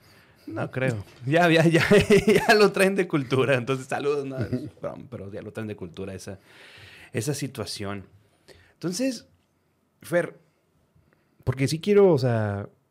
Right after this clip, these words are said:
Speaker 1: preguntarte, ¿con quién has sentido como que más esta química tigre, no? De decir, tengo una, o sea, esta es mi pareja explosiva, mi dupla, así que tú dices, no sé, porque, por ejemplo,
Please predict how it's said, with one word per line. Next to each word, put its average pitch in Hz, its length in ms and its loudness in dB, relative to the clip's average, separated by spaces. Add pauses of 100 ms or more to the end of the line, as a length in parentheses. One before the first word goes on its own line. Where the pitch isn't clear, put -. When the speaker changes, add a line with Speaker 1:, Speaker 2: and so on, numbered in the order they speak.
(800)
Speaker 1:
preguntarte, 113 760 -2 (1120)
¿con 127 160 -8
quién 180 640 -6
has 143 180 -10
sentido 156 600 -6
como 117 220 -12
que - 160 -14
más 117 340 -10
esta 135 640 -10
química 131 680 -8
tigre, 107 540 -8
no? 107 240 -10
De 101 120 -10
decir, 107 420 -12 (720)
tengo 131 200 -10
una, 151 320 -8
o - 60 -18
sea, 131 220 -6
esta 165 300 0
es 180 80 -6
mi 180 160 -2
pareja 147 540 -6
explosiva, 120 500 -10
mi 117 160 -8
dupla, 156 380 -4
así 147 200 -12
que 139 180 -12
tú 139 80 -12
dices, 135 180 -8
no 131 120 -8
sé, - 160 -18
porque, 131 260 -8
por 127 160 -2
ejemplo, 127 380 -8